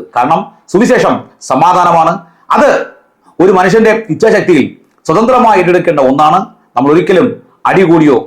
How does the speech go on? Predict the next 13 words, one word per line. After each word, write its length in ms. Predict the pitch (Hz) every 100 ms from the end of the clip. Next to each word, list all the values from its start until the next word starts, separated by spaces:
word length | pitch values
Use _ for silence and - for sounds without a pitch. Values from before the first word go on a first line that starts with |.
| 117
വാഗ്വാദം 420 | 165 175 190 180 156
കൂടിയോ 260 | 147 131 98 - _ _
പ്രശ്നമുണ്ടാക്കിയോ 800 | 147 - 247 196 175 165 156 113 - - _ _ _ _ _ _ _ _ -
ഞങ്ങൾ 220 | 175 214 151 - - _ _ _ _ -
ഇങ്ങനെയുള്ളവരാണ് 640 | 214 254 226 202 185 180 175
ധൈര്യം 280 | 147 208 240 190
കാണിച്ചോ 300 | 165 - 123 92
അല്ലെങ്കിൽ 220 | 147 180 170
ധൈര്യശാലിത്വം 540 | - 226 226 214 - 170
കാണിച്ചോ 240 | 156 135 143 139
വാൾ 160 | 196 233
കൊണ്ടോ 220 | 180 151 110 - _ _ - 156
ഒന്നും 220 | 254 233